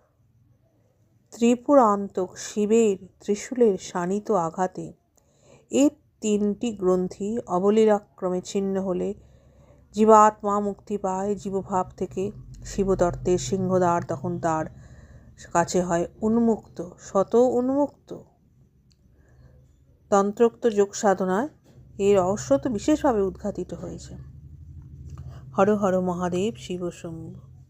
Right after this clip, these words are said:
শিব ত্রিশূলী, শ্রীকর শোভিত মহাত্রিশূল। এর তাৎপর্য কী? প্রতিটি জীবই চায় শিবত্ব লাভ,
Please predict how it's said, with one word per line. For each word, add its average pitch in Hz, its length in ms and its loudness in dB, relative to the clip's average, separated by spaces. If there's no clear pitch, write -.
শিব 240 320 2
ত্রিশূলী, 208 500 -2
শ্রীকর 220 480 4
শোভিত 202 400 -2
মহাত্রিশূল। 196 720 -4
এর 254 200 2
তাৎপর্য 190 560 2
কী? 170 200 -16
প্রতিটি 277 400 4
জীবই 233 380 2
চায় 202 340 0
শিবত্ব 196 580 -2
লাভ, 160 200 -4